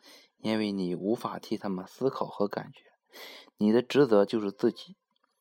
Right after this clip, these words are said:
如果先让自己感觉美好，这美好的频率就会散发出来，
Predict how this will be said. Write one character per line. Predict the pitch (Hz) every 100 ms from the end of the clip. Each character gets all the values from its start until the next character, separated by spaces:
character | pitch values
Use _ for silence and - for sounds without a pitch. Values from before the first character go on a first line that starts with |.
| _ _
如 | 113 117
果 | 107 98
先 | - 143
让 | 131
自 | 127 127
己 | 104 101
感 | - 90 87
觉 | 101
美 | 98 95
好， | 113 - - _ _ - - _ -
这 | 101 92
美 | 92 113
好 | 113 92
的 |
频 | - - 90
率 | 90
就 | 98
会 | - -
散 | - 131 107
发 | 90 -
出 | -
来， | - -